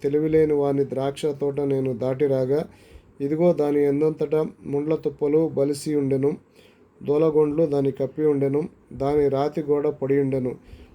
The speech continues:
నేను దానిని చూచి యోచన చేసుకుంటుని, దాని కనిపెట్టి బుద్ధి తెచ్చుకుంటుని. ఇంకా కొంచెము నిద్ర, ఇంకా కొంచెము కునుకుపాటు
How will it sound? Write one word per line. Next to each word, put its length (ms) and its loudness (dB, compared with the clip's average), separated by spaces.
నేను 240 4
దానిని 360 0
చూచి 400 0
యోచన 440 2
చేసుకుంటుని, 680 -2
దాని 300 0
కనిపెట్టి 540 -2
బుద్ధి 300 -4
తెచ్చుకుంటుని. 720 -4
ఇంకా 260 2
కొంచెము 440 0
నిద్ర, 300 2
ఇంకా 300 2
కొంచెము 500 -2
కునుకుపాటు 840 -2